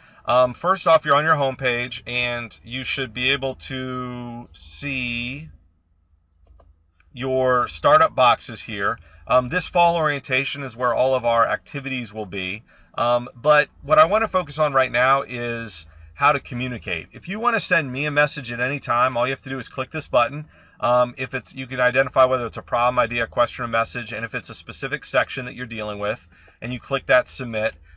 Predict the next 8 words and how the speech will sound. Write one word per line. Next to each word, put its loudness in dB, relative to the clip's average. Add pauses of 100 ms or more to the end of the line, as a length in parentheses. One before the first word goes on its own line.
(120)
Um, 2
if -6
at, 0
during 0
the, -8 (300)
during -2
the, -4
um, 2